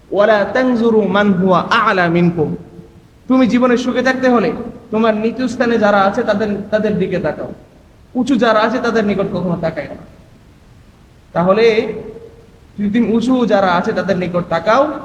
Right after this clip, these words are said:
তোমার জীবনে কখনো সুখ আসবে না, খালি হতাশা আর হতাশা। আর তোমার নিচে যারা আছে তাদের নিকট তাকাও, দেখবে যে আল্লাহ তাআলা তোমাকেই সবচেয়ে ভালো রেখেছেন, বলেন সুবহানাল্লাহ। সেটা কি? আপনার দোতলা,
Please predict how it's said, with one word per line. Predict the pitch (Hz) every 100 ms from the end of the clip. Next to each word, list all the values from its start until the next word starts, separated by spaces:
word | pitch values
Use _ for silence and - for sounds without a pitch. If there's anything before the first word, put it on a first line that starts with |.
| - -
তোমার | 180 170 -
জীবনে | 196 208 185 -
কখনো | 170 175 175
সুখ | 190 220 185
আসবে | 156 151
না, | 180
খালি | 180 170
হতাশা | 170 160 165 160
আর | 156
হতাশা। | 151 - - - - - _ - - - -
আর | 170 170
তোমার | 202 190
নিচে | 190 208 226
যারা | 208 196
আছে | 175 180 247 320 349 - - - -
তাদের | 175 190
নিকট | 190 185 190 190
তাকাও, | 185 202 226 294 370 - - -
দেখবে | 185 170 175
যে | 175
আল্লাহ | 175 180
তাআলা | 180 185
তোমাকেই | 175 185 202 220
সবচেয়ে | 214 196 - 143 165
ভালো | 151 151 147
রেখেছেন, | 139 147 139
বলেন | 135 135
সুবহানাল্লাহ। | 143 135 147 135 131 - - - - - - - - - - - -
সেটা | - 185 180
কি? | 180 214 - - - - - - - -
আপনার | 170 185 170
দোতলা, | 175 175 160